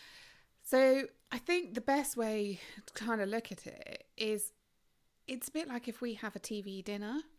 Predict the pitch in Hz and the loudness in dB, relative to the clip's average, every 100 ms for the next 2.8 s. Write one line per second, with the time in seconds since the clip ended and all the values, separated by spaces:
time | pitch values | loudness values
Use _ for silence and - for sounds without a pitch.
0 | _ _ _ _ - 214 208 262 180 175 | _ _ _ _ -2 2 4 2 2 -2
1 | - 185 190 180 196 196 202 175 175 - | 0 -2 -2 -2 0 0 -2 -6 -8 -8
2 | - - - - 147 - 156 | -8 -10 -8 -8 -8 -8 -8